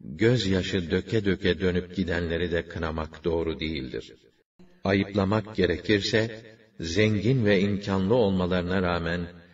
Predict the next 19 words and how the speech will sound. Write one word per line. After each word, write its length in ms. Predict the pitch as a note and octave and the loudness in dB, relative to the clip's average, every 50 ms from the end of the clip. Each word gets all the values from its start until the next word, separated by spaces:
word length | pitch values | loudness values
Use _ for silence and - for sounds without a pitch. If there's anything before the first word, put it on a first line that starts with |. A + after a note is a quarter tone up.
| _ _ _ _ | _ _ _ _
savaşa 580 | - - - - G#2+ G#2 A2 A2 G#2 - A2+ G#2 | -12 -10 -4 -2 0 2 2 2 2 0 0 0
katılmamak 640 | - G2+ F#2+ - C3+ C#3+ B2+ G2+ F#2+ G2 F#2 - | 0 -2 0 0 0 2 2 2 0 0 0 0
için 400 | G#2 F#2+ - - G#2 G2 F#2+ F2+ - - - - - - _ - | -2 -2 0 0 -2 0 -2 -4 -8 -12 -20 -20 -20 -20 _ -14
bahaneler 680 | E2+ E2+ F2 G2+ G2 F#2+ A2 A2 G#2+ A2 A2 B2+ C3 A#2+ | -10 -4 -2 -2 0 0 0 0 2 2 0 0 0 0
ileri 360 | G#2 G2 F#2 G2 G2 G2 F#2+ | 0 0 2 2 2 2 0
sürenler 540 | - - G2 F2+ F2+ F#2 F2 E2 F2+ F#2+ F2 | -2 -2 -2 0 0 0 -2 0 0 0 0
ayıplanmalıdır. 1000 | D#2 D2+ D2+ D2+ C#2+ - - E2 D#2 D2 C#2 C#2 C#2 C2+ C#2 C2+ C2+ B1+ - - - _ - _ _ _ _ _ _ _ _ _ _ _ _ _ _ - | -2 -2 -4 -6 -6 -6 -6 -6 -4 -4 -4 -4 -4 -4 -4 -4 -6 -8 -10 -12 -20 _ -20 _ _ _ _ _ _ _ _ _ _ _ _ _ _ -4
İşte 340 | G#2 G2 - - - A2 | -2 -2 -2 0 2 2
onlar, 480 | G2 G2 G2 G2 F#2+ F#2 F#2 G2+ G#2 G2 G2+ G#2 F#2+ - - - _ _ - - D2+ | 2 4 2 2 2 2 2 2 2 0 -2 -6 -14 -18 -20 -20 _ _ -16 -14 -8
geride 400 | D2+ E2 G2 F#2+ G2 F#2+ G#2+ A#2 A#2 | -2 0 0 2 2 4 2 2 2
kalan 440 | - A2 F#2+ G2 F#2+ F2+ F2 E2 D2+ | 2 0 2 2 2 2 0 -2 -2
güçsüz 460 | E2 F#2+ F#2 - - - - B2+ B2 | -4 -4 -4 -6 -6 -4 -4 -4 -4
kadınlarla 720 | - B2 G#2+ F#2 F#2 G2 F#2 F2 F2+ G2 F#2+ F#2 F2+ E2 | -4 -2 -2 0 0 0 0 0 0 0 0 0 0 0
beraber 520 | E2 F2 F2 F2 F2 E2+ F2 F2+ F#2 F2+ F2+ | 0 0 0 0 -2 0 0 0 0 -2 -2
kalmaya 480 | F2+ F2+ E2+ E2+ F2 E2 D#2 D#2 D#2 | -4 -4 -4 -4 -4 -2 -2 -2 -2
razı 380 | D#2 D#2 D2+ D2+ D2 - E2+ E2 | -2 -2 -2 -4 -2 -2 -2 0
oldular. 500 | D2+ C#2 C#2 C2+ C#2 C2+ C2+ C2 C2+ C2+ C2 C2+ C2 C2 C2+ _ _ _ _ _ _ _ _ _ _ _ _ _ _ | 0 0 -2 -4 -4 -4 -4 -6 -6 -8 -12 -16 -20 -20 _ _ _ _ _ _ _ _ _ _ _ _ _ _ _
Allah 360 | - F2+ F2 E2 E2 F2 F2+ E2+ - - | -4 -2 -2 -2 -2 -2 -4 -6 -6 -4
da 340 | F#2+ F#2 F2+ E2 F2 F2+ E2+ | -2 -2 -2 -2 -4 -8 -14